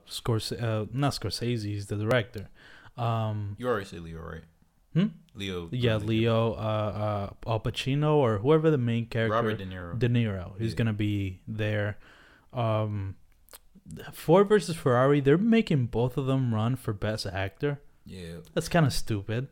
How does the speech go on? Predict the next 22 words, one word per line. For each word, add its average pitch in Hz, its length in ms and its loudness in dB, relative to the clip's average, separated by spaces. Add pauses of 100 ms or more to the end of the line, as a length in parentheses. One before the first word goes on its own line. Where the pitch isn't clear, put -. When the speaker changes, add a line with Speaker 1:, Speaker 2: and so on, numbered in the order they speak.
(100)
Speaker 2:
Yeah. 107 280 -6
Speaker 1:
That's 127 240 0
the 160 80 4
best 139 260 0
way 143 120 6
to 139 140 -4
not 139 180 2
get 131 160 -2
a-, 120 140 -2
any 151 280 2
of 95 80 -4
them 90 200 -10 (180)
in. 101 240 -6 (340)
You 131 80 -6
know 131 80 -2
what 135 60 0
I 135 80 0
mean? 147 160 0
Speaker 2:
They 156 80 0
cancel 107 340 -8
each 90 160 -16
other 85 140 -14